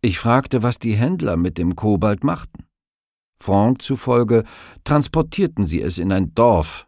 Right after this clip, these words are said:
etwa zehn Kilometer südwestlich von Fungurume,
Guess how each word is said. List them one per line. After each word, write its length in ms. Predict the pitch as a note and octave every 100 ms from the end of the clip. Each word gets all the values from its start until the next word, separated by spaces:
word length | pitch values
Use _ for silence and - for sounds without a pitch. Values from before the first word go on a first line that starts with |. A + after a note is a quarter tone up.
| _
etwa 260 | - D#2+ E2+
zehn 320 | - A2 F#2
Kilometer 460 | - E2 E2 D#2+ E2
südwestlich 680 | D#2 D#2+ G2 F2+ - D2 -
von 200 | D2+ C#2+
Fungurume, 760 | F2+ D#2 D#2+ D2 F2 F2 F2